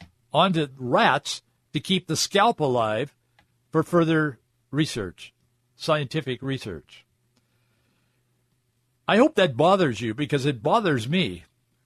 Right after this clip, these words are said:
But we cannot sit by with our eyes closed and our ears plugged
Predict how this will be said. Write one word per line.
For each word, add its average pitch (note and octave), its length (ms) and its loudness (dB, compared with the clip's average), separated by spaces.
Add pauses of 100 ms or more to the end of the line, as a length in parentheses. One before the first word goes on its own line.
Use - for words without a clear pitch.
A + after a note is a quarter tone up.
(920)
But D3 120 0
we F#3 220 0
cannot G3 420 2
sit F#3 340 -2
by D#3 340 2 (180)
with C#3+ 160 0
our D3 220 4
eyes F3 320 2
closed F3 420 2
and D#3 120 2
our D3+ 140 2
ears F#3 280 2
plugged A2+ 480 -2